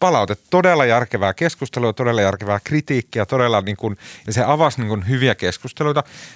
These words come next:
Tää Jaakko Lyytisen meillä kirjoittama niin kuin perkaus siitä, että mitä esimerkiksi tutkijat oli mieltä siitä, niin sehän oli hyvä ja se oli antoisa.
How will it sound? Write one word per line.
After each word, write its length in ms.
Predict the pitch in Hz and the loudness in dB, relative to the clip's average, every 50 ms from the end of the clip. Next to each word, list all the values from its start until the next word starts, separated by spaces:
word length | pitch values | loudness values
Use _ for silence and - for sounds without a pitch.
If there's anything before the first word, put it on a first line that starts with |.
| - _ 92 - - _ - 127 123 - _ | -18 _ -16 -18 -16 _ -14 -14 -14 -4 _
Tää 260 | 131 117 110 110 110 | 0 2 2 2 0
Jaakko 340 | 98 135 139 139 - - 131 | 2 0 0 0 0 0 0
Lyytisen 320 | 131 123 110 110 113 110 | 0 0 0 -2 -2 0
meillä 260 | 107 127 147 165 160 | 2 2 2 2 0
kirjoittama 460 | - 151 139 - - - - 107 104 | 0 0 -2 -2 -2 -4 -6 -4 -4
niin 120 | 95 98 90 | -4 -4 -6
kuin 80 | - - | -4 -2
perkaus 360 | 120 110 107 - - 98 90 - | 0 0 0 0 -2 -2 -2 -4
siitä, 200 | - 98 87 90 | -8 -6 -4 -4
että 120 | 87 104 98 | -6 -4 -6
mitä 180 | 92 98 87 | -4 -2 -2
esimerkiksi 220 | 87 92 90 - - | -2 -4 -8 -6 -6
tutkijat 420 | 107 101 - - - 95 - - | -6 -6 -6 -6 -8 -8 -8 -8
oli 140 | 73 95 87 | -10 -8 -6
mieltä 340 | 87 90 87 87 85 92 - | -4 -4 -4 -6 -6 -10 -12
siitä, 400 | - 90 95 92 - - 92 - - - - | -10 -10 -10 -8 -6 -6 -6 -6 -8 -12 -10
niin 200 | 92 87 85 85 | -6 -6 -6 -4
sehän 180 | - 110 92 98 | -4 -2 -2 0
oli 140 | 98 98 110 | -2 0 -2
hyvä 220 | 113 92 87 71 | 0 0 -2 -2
ja 60 | 64 | -2
se 100 | - - | -6 -10
oli 80 | 80 - - | -12 -10 -8
antoisa. 520 | 87 80 76 80 - - - - - | -10 -10 -10 -14 -14 -14 -14 -14 -14